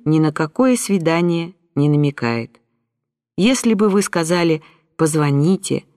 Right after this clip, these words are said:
это было бы не только ваше разрешение, но и ваше желание. Две буквы. А какая разница? «Позвоните» не говорится в первый день знакомства. Помните закрытый Александровский сад,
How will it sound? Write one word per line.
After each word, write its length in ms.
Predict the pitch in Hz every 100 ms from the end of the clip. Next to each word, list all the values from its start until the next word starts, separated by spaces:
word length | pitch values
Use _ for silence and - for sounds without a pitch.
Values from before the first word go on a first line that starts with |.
| _ _ _
это 240 | - 233 240
было 240 | 202 233
бы 120 | 220
не 140 | 226 226
только 340 | 262 247 -
ваше 340 | 160 165 - 139
разрешение, 680 | 143 160 170 160 139 131 - _ _
но 120 | 151 160
и 80 |
ваше 260 | 147 156 180
желание. 640 | 170 202 226 202 139 - _ _ _ _ -
Две 280 | 156 240
буквы. 480 | 240 262 269 147 139 _ _ _ _
А 100 | 139
какая 380 | 139 143 208 220
разница? 640 | 220 202 - 123 - - - _ _ _
«Позвоните» 840 | - 151 147 143 156 220 226 220 202 - - -
не 140 | 185
говорится 560 | 160 165 165 247 - 160
в 100 | -
первый 340 | 147 139 139
день 240 | 135 131
знакомства. 720 | 127 139 135 120 113 - - - _ _ _ _ _ _ _ _ _ _ _ _
Помните 420 | 214 262 240 - 156
закрытый 560 | 160 156 156 151 139 - -
Александровский 760 | - 151 - 160 147 143 - 151
сад, 440 | - 123 113 -